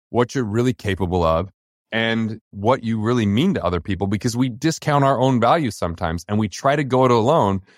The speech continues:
and as a rugged individualist, where if we're just willing to be open and honest, that authenticity creates a currency that lets us get past those,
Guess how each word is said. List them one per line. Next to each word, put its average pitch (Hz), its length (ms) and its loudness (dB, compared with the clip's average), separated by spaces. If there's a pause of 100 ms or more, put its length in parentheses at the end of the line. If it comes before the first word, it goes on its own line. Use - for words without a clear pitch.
(120)
and 107 100 -2
as 107 220 -2
a 110 40 -2
rugged 123 280 2
individualist, 113 720 0
where 104 320 2 (200)
if 87 140 -10
we're 113 100 0
just 147 300 -4
willing 135 240 0
to - 80 -4
be 107 200 -4 (100)
open 131 360 2
and 98 220 0
honest, 127 380 2
that 95 160 -2 (120)
authenticity 127 960 0 (260)
creates - 280 -2
a 117 60 -2 (100)
currency 165 640 0
that 104 180 -2
lets 120 220 -2
us 113 120 -10
get - 200 -6
past 120 400 -2 (200)
those, 101 280 -2